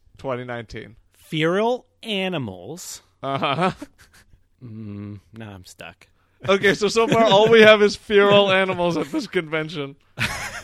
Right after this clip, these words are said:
Speaker 1: Do you want to incubate them?
Speaker 2: S-, mm, s-, S.
Speaker 1: S?
Speaker 2: I thought that hashtag was fast.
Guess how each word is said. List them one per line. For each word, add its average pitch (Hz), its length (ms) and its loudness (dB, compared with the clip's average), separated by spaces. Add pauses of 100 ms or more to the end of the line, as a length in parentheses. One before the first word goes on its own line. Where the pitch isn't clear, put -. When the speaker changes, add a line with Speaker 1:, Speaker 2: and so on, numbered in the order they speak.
(760)
Speaker 1:
Do 160 80 -14
you 202 140 -2
want 220 160 2
to - 160 -2
incubate 240 480 0
them? 254 260 -6 (340)
Speaker 2:
S-, - 1160 -12 (320)
mm, 104 600 -16
s-, - 260 -20 (480)
S. 101 540 -18 (560)
Speaker 1:
S? 254 520 -2 (520)
Speaker 2:
I 135 80 -20
thought 190 180 -16
that 165 180 -8
hashtag 165 440 -8
was 143 180 -12
fast. - 680 -14